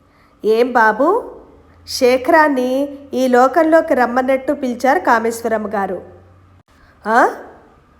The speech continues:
ఆలోచనలలో నుంచి తేరుకుంటున్న శేఖరం ఏమిటన్నట్టు చూశాడు. అప్పటికే సునంద, భర్త కూడా లేచారు. శేఖరం చూపులు క్షణంసేపు మోకాలి మీద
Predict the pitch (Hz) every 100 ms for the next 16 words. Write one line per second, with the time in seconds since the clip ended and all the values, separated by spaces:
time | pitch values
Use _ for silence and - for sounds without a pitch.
0 | _ - 233 254 339 370 381 359 349 330
1 | 311 311 311 254 247 262 285 - - 262
2 | 254 294 - 311 311 269 262 247 247 302
3 | 403 330 214 - - 220 262 311 311 277
4 | 269 349 349 269 240 208 190 185 - -
5 | _ _ _ _ - 208 208 285 294 262
6 | 240 247 269 - - - 254 240 247 240
7 | 277 403 466 - - _ 196 240 240 -
8 | 294 285 262 339 311 233 233 214 196 -
9 | - _ _ _ _ _ _ _ _ _
10 | - 302 330 440 440 - 302 311 277 247
11 | 254 285 - - - 277 262 277 285 277
12 | 294 339 254 254 254 330 320 285 233